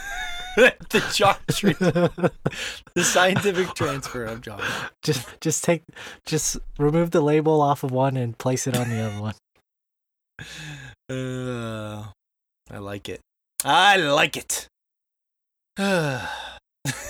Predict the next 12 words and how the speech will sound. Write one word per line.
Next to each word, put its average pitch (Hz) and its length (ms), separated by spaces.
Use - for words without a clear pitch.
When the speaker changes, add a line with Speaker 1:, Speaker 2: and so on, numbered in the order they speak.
Speaker 1:
Uh, 190 100
this 311 200
is 330 100
a 214 40
good 202 200
one. 120 180
Revis 240 360
nine 220 260
one 220 120
four 196 220
five 175 280
said, 147 280